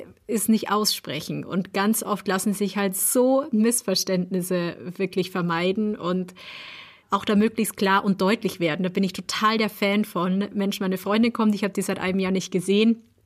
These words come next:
Ja, ich möchte die auch den ganzen Samstag sehen und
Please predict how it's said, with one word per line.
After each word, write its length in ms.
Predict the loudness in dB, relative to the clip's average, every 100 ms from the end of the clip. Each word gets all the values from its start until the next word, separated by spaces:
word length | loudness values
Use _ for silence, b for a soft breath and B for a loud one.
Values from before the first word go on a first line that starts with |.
| _ -18 -2
Ja, 240 | 2 2 -2
ich 240 | -6 -6 -14 _ _ -2
möchte 320 | 2 2 2
die 160 | 2 0
auch 120 | -2
den 160 | 0 0
ganzen 340 | 0 0 0
Samstag 440 | -2 -4 -4 -8 -4
sehen 360 | -2 0 -2
und 560 | -4 -4 -2 -2 -4